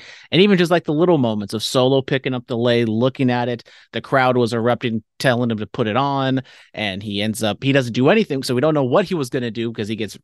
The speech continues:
uh, cut off, I forget by which one, but an Uso, and, uh, you know, then, as you said, kinda goes down, and the whole Jimmy beatdown was, was fantastic and intense, so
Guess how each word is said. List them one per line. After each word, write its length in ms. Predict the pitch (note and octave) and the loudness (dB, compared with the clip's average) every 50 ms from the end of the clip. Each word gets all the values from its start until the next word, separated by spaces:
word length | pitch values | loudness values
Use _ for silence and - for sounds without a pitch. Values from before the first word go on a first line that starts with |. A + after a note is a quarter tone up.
| - | -8
uh, 120 | G2 F2+ G2+ - | -8 -8 -8 -6
cut 180 | - - A#2 | -6 -2 0
off, 260 | A#2 G#2+ G#2+ - - - | 0 0 0 -2 -4 -6
I 100 | F#2 G2+ | -6 -6
forget 260 | - - G#2 G#2+ G2+ | -4 -4 -4 -4 -2
by 120 | - G#2 G2+ | -2 -4 -4
which 220 | G2 G#2 G#2 - | -4 -6 -6 -4
one, 200 | A#2 A#2 A2 G2+ | -2 -2 0 -2
but 100 | G2+ G2 | -2 -4
an 100 | G2+ G#2 | -2 0
Uso, 460 | A#2+ C#3 C3 - - G#2+ G#2 G#2 B2 - - - - - - - - _ | 0 0 0 0 -2 -2 -2 -4 -6 -8 -12 -20 -20 -20 -20 -20 -20 _
and, 500 | - G#2+ A2 A2 G#2+ G#2 G2+ G2+ G2+ G2 | -6 -4 -2 0 0 0 0 -2 -2 -2
uh, 140 | A2 G2+ G#2 G2 | -2 -2 -2 -2
you 120 | G#2+ A2+ | -2 -4
know, 120 | G2+ F#2+ F#2+ | -4 -4 -4
then, 280 | F#2 G2+ G2+ G2 G2 - | -4 -4 -4 -4 -4 -4
as 160 | F2+ G2 F#2+ | -6 -6 -6
you 60 | G2 G2 | -6 -8
said, 280 | - F#3 F3+ F#2 - | -8 -8 -8 -6 -6
kinda 180 | - G#2 G2 G2 | -4 -4 -4 -2
goes 240 | F#2+ A2 G#2 G#2 G2+ | -2 -2 -2 0 0
down, 260 | G#2+ G2+ G2+ G#2 G2+ | 0 0 0 0 0
and 180 | G2+ G2 G2 - - - - | -2 -4 -6 -8 -12 -18 -4
the 80 | - A#2 | 0 2
whole 100 | A2 G#2+ | 2 2
Jimmy 300 | G2+ A2 B2+ B2+ C3 A#2+ | 4 4 4 6 6 4
beatdown 460 | A2 B2+ A#2 A2 - B2 A#2 A#2 A#2 | 4 2 0 0 0 0 0 0 0
was, 200 | A2+ A2+ G#2 - | -2 -2 -4 -4
was 180 | - A2+ G#2 - | -6 -8 -6 -4
fantastic 640 | - A2+ G#2+ G#2+ - A#2 G#2+ G#2+ G#2+ - - G#2+ - | -2 -2 -2 -2 -2 -2 -2 -2 -4 -4 -6 -4 -4
and 100 | G#2+ G2+ | -2 -2
intense, 400 | G2 G2 - - G#2 G2+ G2+ - | -4 -4 -4 -4 -4 -4 -6 -6
so 280 | - G2 F#2+ F#2 G2 | -6 -4 -4 -4 -6